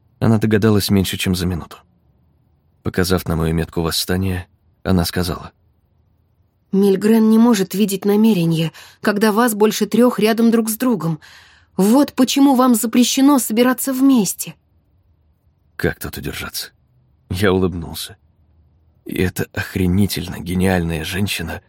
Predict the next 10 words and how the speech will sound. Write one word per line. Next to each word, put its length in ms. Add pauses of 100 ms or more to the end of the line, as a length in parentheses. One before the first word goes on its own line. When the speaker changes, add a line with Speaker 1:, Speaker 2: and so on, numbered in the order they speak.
(380)
Speaker 1:
моя. 460 (880)
Или 180
была 320
моей. 460 (720)
Будет, 480 (200)
если 500
что-то 320
зависело 460
от 120
меня. 260